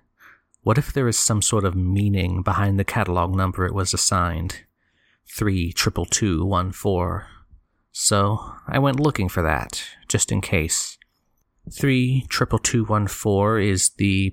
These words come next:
pin code for the post office in Rajasthan, India. That could be something.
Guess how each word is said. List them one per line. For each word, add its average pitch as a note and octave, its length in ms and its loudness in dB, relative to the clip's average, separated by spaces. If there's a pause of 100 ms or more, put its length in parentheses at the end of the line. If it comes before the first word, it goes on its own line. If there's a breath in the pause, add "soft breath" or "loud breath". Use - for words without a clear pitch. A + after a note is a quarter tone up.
pin G2+ 320 0
code G#2+ 520 0
for - 180 -2
the F#2 80 0
post - 460 0
office F2 540 -2 (160)
in G2 160 0
Rajasthan, F2+ 720 0
India. F#2+ 560 0 (680 loud breath)
That - 180 -6
could F#2 180 -4
be F#2 120 -4
something. F#2+ 520 -2